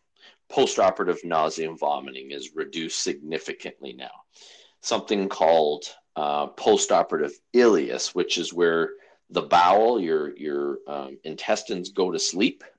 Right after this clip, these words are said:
uh, for the duration of the procedure. And sometimes they don't start to move, uh, like they should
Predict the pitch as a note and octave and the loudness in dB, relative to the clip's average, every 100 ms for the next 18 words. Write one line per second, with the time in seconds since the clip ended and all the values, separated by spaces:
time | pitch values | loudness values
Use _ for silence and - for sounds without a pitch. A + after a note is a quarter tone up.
0 | _ G2 F2+ - F2 F2 F2+ F#2+ G2 G#2+ | _ -4 -2 -2 -4 -2 2 4 4 0
1 | F2+ E2+ - F#2 F#2+ A2 C#3 A#2 F2 A#2 | -6 -8 -8 -8 -4 -4 -4 -4 -4 -4
2 | G#2 - G2 F2+ F2 - _ _ _ _ | -4 -2 -2 -2 -8 -12 _ _ _ _
3 | F#2+ G2+ A2 - - G2+ F#2+ G2 F2 A2 | 0 2 2 0 2 2 2 -4 0 2
4 | A2 E2+ - - _ _ _ _ E2+ D#2+ | 2 0 -6 -18 _ _ _ _ 0 2
5 | E2 F2 - E2+ - G#2 F2+ | 2 0 0 -2 0 0 0